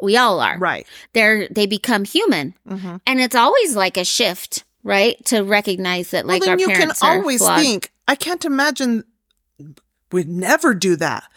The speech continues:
Speaker 2: I can't
Speaker 1: Sure.
Speaker 2: imagine another human would ever hurt another human."
Speaker 1: Right.
Speaker 2: But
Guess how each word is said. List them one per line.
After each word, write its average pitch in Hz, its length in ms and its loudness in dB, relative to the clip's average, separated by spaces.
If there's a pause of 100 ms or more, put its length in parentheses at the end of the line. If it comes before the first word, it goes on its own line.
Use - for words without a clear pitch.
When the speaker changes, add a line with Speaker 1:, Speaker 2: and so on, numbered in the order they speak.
(160)
Speaker 2:
I 294 60 2
can't 370 160 2
Speaker 1:
Sure. 349 80 2
Speaker 2:
imagine 311 320 2
another 247 340 2
human 254 380 -2
would 226 260 2
ever 294 380 2
hurt 214 400 2 (100)
another 202 380 0
human." 165 500 -6 (420)
Speaker 1:
Right. 190 800 0
Speaker 2:
But 254 640 0